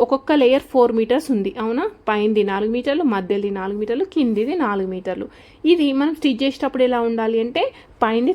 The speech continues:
తక్కువ ఉండాలి, మధ్యది మీడియం ఉండాలి, కిందిది ఎక్కువ ఉండాలి. So ఇప్పుడు నేను దీన్ని ఇలా కట్ చేసేసుకున్న తర్వాత పైనది నాలుగు మీటర్లు ఉంది, మధ్యది నాలుగు,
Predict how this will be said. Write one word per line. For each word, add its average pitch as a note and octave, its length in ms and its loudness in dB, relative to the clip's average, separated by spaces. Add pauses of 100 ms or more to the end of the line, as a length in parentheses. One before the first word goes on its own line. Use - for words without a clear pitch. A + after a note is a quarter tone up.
తక్కువ G#3 280 -2
ఉండాలి, G3 240 -4 (180)
మధ్యది A#3+ 360 0 (120)
మీడియం G#3 340 0
ఉండాలి, F#3+ 200 -2 (140)
కిందిది C#4 320 0 (120)
ఎక్కువ G#3+ 220 -6
ఉండాలి. F#3 240 -4 (320)
So F#4 60 4 (320)
ఇప్పుడు D4 300 0
నేను C4+ 120 2 (120)
దీన్ని A3+ 200 0
ఇలా G3 200 -4
కట్ F#3 180 -6
చేసేసుకున్న G#3 480 -4 (140)
తర్వాత G3 340 -6 (540)
పైనది D#4+ 320 4 (120)
నాలుగు A3+ 300 4
మీటర్లు G3 340 -2
ఉంది, G3 120 -4 (120)
మధ్యది C#4+ 340 2 (120)
నాలుగు, F#3+ 320 -2